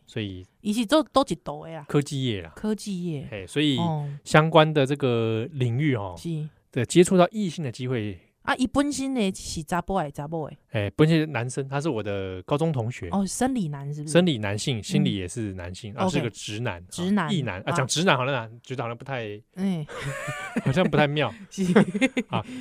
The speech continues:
Speaker 1: 他是这个异性恋，
Speaker 2: 异性恋。
Speaker 1: 异性恋男子。
Speaker 2: OK。所以他这个征求查某，查某囡仔。
Speaker 1: 对，对，对，想
Speaker 2: 想认识。
Speaker 1: 想认识，
Speaker 2: 求认识。
Speaker 1: 啊，女孩子。
Speaker 2: 哦，
Speaker 1: 啊，
Speaker 2: 好，好，
Speaker 1: 那我跟他相识，哦，我们先讲他名字啊，叫 Hank。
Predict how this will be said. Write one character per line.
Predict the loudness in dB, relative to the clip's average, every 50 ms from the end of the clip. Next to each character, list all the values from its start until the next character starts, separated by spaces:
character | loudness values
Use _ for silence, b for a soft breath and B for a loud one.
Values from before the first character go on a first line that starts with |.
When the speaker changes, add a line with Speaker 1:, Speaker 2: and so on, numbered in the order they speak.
| -8 2 4
Speaker 1:
他 | 6 6 6 6
是 | 4 0 -4 -6 -4 -4 -4 -4 -6 -8
这 | -8 -10 -6
个 | -6 -4 -4 -4 -4
异 | -4 -4
性 | -2 -2 -2 0
恋， | 0 -2 -2 -2 -4
Speaker 2:
异 | -6 -4
性 | -2 0 0
恋。 | 2 2 2
Speaker 1:
异 | 2
性 | 2 0 2
恋 | 4 4 4 4
男 | 2 -2 0 -2 -4
子。 | -4 -6 -8 -8 -8 -8
Speaker 2:
OK。 |
所 | -4 -2 -2
以 | -2 -2 -2
他 | -2 -2 -2 -2
这 | -4 -4 -2
个 | -2 -2 -4
征 | -4 -4 -4 -4 -4
求 | -4 -4 -4 -4 -6
查 | -6 -6 -4
某， | -2 -2 -2 -4 -6 -8 _ _ _ _ _ -8
查 | -6 -2 4
某 | 8
囡 |
仔。 | 8 8
Speaker 1:
对， | 8
对， | 6 2 0 -2
对， | -4 -6
想 | -6 -6 -6 -6 -6 -8 -12 -14 -16 -16 -8
Speaker 2:
想 | -4 -2 0
认 | 0 0 0
识。 | -2 -6 -6 -6 -2
Speaker 1:
想 | 2 2 6
认 | 6 6 4
识， | 4 2 0 0 -2
Speaker 2:
求 | -6 -2 0 0 2 2
认 | 0 0 0
识。 | -2 -2 -4
Speaker 1:
啊， |
女 | -4 -4
孩 | -2 0 -2
子。 | -2 -2 -6 -10 -12 _
Speaker 2:
哦， | -6 -6
Speaker 1:
啊， | -4 -2
Speaker 2:
好， | -2 -4 -4
好， | 0 2
Speaker 1:
那 | 4 4 4 2 2
我 | 4 6
跟 | 8
他 | 8 8 8
相 | 8 8 6 6 6
识， | 4 0 0 0 2
哦， | 6 6
我 | 6
们 | 6 6
先 | 2 2
讲 | 2 2
他 | 2
名 | 0 -2 -4
字 | -4
啊， | -4 -4
叫 | -4 -6
Hank。 | -6 -2 0 0 0 0 -4